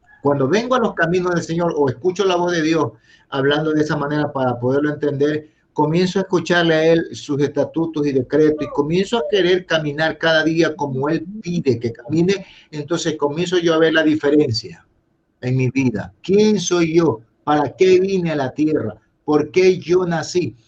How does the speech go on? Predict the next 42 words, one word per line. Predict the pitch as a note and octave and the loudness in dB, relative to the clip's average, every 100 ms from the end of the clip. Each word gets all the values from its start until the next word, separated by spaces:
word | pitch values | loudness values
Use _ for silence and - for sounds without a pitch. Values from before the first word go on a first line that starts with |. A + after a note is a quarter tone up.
| _ - | _ -20
Si | - E3+ | -6 -2
mi | E3 | 0
madre, | E3 F3 G3+ G3 F3+ | 0 4 4 4 0
según | F3 D#3+ F#3 | -2 -2 -2
lo | F#3 | -2
que | F3+ | -4
me | E3 D3+ | -6 -6
contaron, | D3+ D3+ F3 E3+ - | -10 -2 -2 -2 -4
cuando | D3 D3 E3 | -6 -2 0
ella | F#3 | 0
me | F3+ | -2
tenía | E3+ E3 E3+ | -4 -4 -2
en | F3+ | -4
su | E3+ D#3+ | -6 -2
vientre, | F3 F3+ - D3+ | 0 0 -2 -6
a | D#3 | 0
ella | E3+ D#3+ | 2 2
le | D#3 | 0
dio | D#3+ D#3 | 0 -2
tétano, | - F3 D#3+ C3+ C3 | 0 -2 -2 -6 -4
en | E3+ | -6
esa | F3 F3+ | -4 0
época, | F#3+ F#3 D#3 | 0 -2 -4
hace | C#3+ C#3 | -4 -4
cincuenta | - C#3 F3 F#3 F3+ F3+ | -10 -6 -2 -2 -2 0
años, | G#3 G3 E3 A#2 _ _ _ _ | 0 0 -4 -10 _ _ _ _
o | D#3 | -2
cincuenta | D#3 D3 D#3 C#3+ D3+ | -2 -6 -8 -4 -4
y | |
un | F3 F3 | -4 -4
años, | F3 F#3 - | -4 -4 -4
sí, | A3 | -6
cincuenta | F3 E3+ F#3+ F#3+ | -4 0 0 2
años | F#3+ F3+ E3+ | 2 4 2
atrás, | E3+ G3+ F3+ - _ _ _ _ _ _ _ _ _ _ _ _ | 2 2 2 -4 _ _ _ _ _ _ _ _ _ _ _ _
¿cómo | - G#3 G3 | 2 4 4
estaba | F#3 G3 F#3 | 2 2 4
la, | F3+ D#3+ D#3+ | 2 0 -2
la | E3+ D#3+ | 0 0
ciencia, | D3+ G3+ G3 E3+ D#3 | -2 0 0 0 -2
la | D3+ | -2
medicina? | D3+ C#3+ D3 G#3 F#3+ B2 | -2 -4 -6 -4 -4 -6